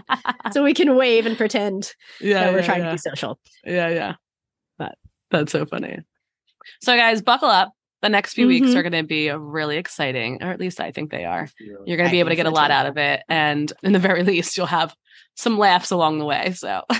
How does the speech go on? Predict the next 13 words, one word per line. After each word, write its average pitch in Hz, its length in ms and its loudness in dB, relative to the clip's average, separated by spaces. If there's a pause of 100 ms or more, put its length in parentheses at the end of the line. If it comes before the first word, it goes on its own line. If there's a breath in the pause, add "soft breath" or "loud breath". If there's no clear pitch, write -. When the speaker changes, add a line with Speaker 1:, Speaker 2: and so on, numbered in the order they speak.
(140)
Speaker 1:
<laughs> 240 300 -4
Speaker 2:
Yes. 175 380 -2
And 277 120 4
if 302 160 4
you 247 300 6 (420)
are 262 140 4
listening 277 360 2
to 302 60 0
this 277 220 2
and 277 80 -2
you're 247 120 -2
like, 233 180 -2
"Man, 240 420 2